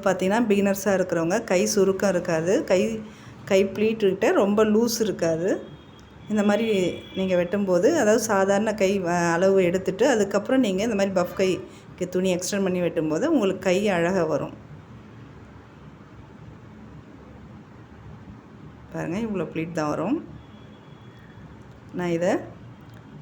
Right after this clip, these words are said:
ஒரு, இது வந்து லைனிங் கிளாத்து. நான் வந்து மெயின் கிளாத்தில் வச்சு அட்டாச் பண்ணிவிட்டு ப்ளீட் வச்சு பார்க்கலாம், எத்-, எவ்வளோ வருதுன்னு பார்க்கலாம். பாருங்க,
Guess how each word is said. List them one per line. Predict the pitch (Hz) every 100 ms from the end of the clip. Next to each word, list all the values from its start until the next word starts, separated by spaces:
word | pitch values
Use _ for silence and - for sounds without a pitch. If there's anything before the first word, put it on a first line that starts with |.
| - 180
ஒரு, | 175 160 165 143 175
இது | 180
வந்து | 185 214 196
லைனிங் | 208 226 214
கிளாத்து. | 185 170 180 254 381 - - - - - 190
நான் | 185
வந்து | 180 233 269
மெயின் | 214 233
கிளாத்தில் | 214 185 175 165
வச்சு | 165 220 349 226
அட்டாச் | 180 196 196
பண்ணிவிட்டு | 180 165 156 247
ப்ளீட் | 220 214 196
வச்சு | 175 - 165
பார்க்கலாம், | 156 180 247
எத்-, | 170 - 165
எவ்வளோ | 170 170
வருதுன்னு | 160 170 170 165
பார்க்கலாம். | 160 156 165 - - - - - - - - - - - - - - - - - - - - - - - - -
பாருங்க, | 165 170